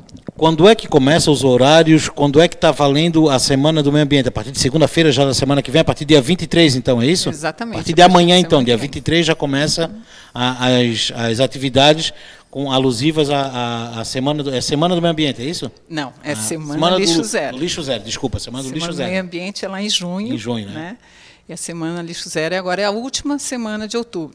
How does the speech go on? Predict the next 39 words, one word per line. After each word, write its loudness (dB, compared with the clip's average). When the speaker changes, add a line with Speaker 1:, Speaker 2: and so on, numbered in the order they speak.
Speaker 2:
Então, -10
a -10
cada -4
ano, -6
eles -10
definem -10
uma -8
data -8
certinha, -8
né? -8
Mas -8
é 0
a 0
última -6
semana -10
sempre. -12
Aqui -8
em -8
São -6
José, -4
a -2
gente -6
sempre -8
faz -6
na -6
última -8
semana, -4
de -10
segunda -6
a -8
sexta-feira. -12
Então, -10
os -8
eventos, -10
na -12
verdade, -10
começam -12
na -12
segunda-feira -14